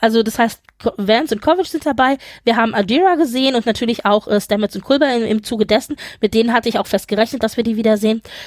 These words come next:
Aber dann haben wir auch zum Beispiel Rilak gesehen und Tarina zusammen mit Saru, wo ich dachte, ach schön,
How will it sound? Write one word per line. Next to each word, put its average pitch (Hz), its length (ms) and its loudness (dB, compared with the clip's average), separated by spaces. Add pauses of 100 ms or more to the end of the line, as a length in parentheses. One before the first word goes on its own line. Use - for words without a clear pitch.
(140)
Aber 226 260 4
dann 220 220 0
haben 330 100 0
wir 320 160 2
auch 285 60 -6
zum 285 140 -4
Beispiel 247 320 0
Rilak 214 340 2
gesehen 269 400 -2 (500)
und 240 300 0
Tarina 220 540 2 (120)
zusammen 233 380 0
mit 220 100 0
Saru, 202 440 0 (680)
wo 254 100 2
ich 269 120 0
dachte, - 320 0
ach 247 120 -2
schön, 240 380 2